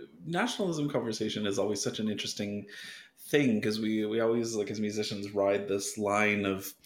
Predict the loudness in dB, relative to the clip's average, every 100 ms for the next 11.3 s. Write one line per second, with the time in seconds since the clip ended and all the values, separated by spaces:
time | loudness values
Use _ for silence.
0 | -16 -14 -14 -14 -14 -14 -14 -16 -16 -4
1 | -2 -2 0 2 6 6 6 6 6 6
2 | 6 6 4 -2 -10 0 0 4 4 4
3 | 4 4 2 2 2 2 2 2 4 4
4 | 4 2 -4 -12 -10 -6 -2 -2 -4 -8
5 | -10 -6 -6 -2 0 2 4 2 2 -2
6 | -2 -4 -8 -16 -18 -20 _ _ -6 -6
7 | -2 0 2 0 -2 -6 -12 -14 -18 -20
8 | -12 -2 2 4 2 -2 -2 2 4 6
9 | 6 6 4 4 4 4 2 2 2 4
10 | 2 2 0 0 2 4 4 4 2 0
11 | -2 -6